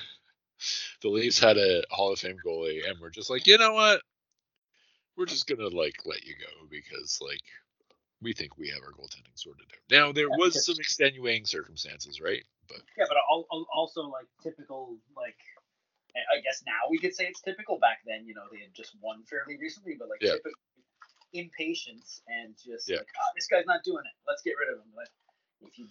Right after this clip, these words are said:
Speaker 2: just waited a year or two. <laughs>
Speaker 1: Yeah, well, like, I don't know if Perron, like, how long Perron would have held out if they're like, "No, we won't trade you if you wanna come back."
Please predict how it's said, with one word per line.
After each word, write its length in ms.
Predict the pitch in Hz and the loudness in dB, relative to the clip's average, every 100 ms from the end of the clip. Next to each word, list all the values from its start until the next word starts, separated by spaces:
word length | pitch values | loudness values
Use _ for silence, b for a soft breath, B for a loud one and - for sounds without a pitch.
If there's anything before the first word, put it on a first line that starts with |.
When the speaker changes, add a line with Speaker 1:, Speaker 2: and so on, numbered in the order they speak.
| - | -10
Speaker 2:
just 160 | - - | -10 -10
waited 280 | 294 247 220 | -14 -12 -12
a 60 | |
year 320 | 202 196 349 - | -10 -4 -4 -6
or 60 | |
two. 800 | - - - 202 - 226 - 214 - | -14 -20 -12 -10 -2 -2 0 -2 10
<laughs> 40 | |
Speaker 1:
Yeah, 200 | 202 160 | 12 12
well, 280 | 139 156 135 | 12 8 6
like, 160 | 160 147 | 6 8
I 120 | 156 | 8
don't 160 | 190 | 6
know 160 | 160 151 | 0 -8
if 60 | 139 | -6
Perron, 400 | 143 135 127 123 | -4 -4 -4 -2
like, 240 | 110 - - | -2 -4 0
how 180 | 127 127 | 2 2
long 220 | 117 107 | -2 -10
Perron 320 | 117 110 107 | -8 -8 -6
would 100 | 104 | -8
have 100 | 95 | -2
held 240 | 107 98 | 2 4
out 180 | 85 101 | 4 2
if 120 | 117 | 0
they're 140 | - 101 | -2 0
like, 180 | 92 95 | 0 0
"No, 140 | 95 | -8
we 160 | 98 98 | -6 -6
won't 200 | 98 - | -10 -6
trade 240 | 90 95 | -4 -4
you 60 | 107 | -8
if 100 | 92 | -12
you 80 | |
wanna 180 | 85 82 | -10 -8
come 180 | - 87 | -8 2
back." 340 | 80 85 - | 6 6 4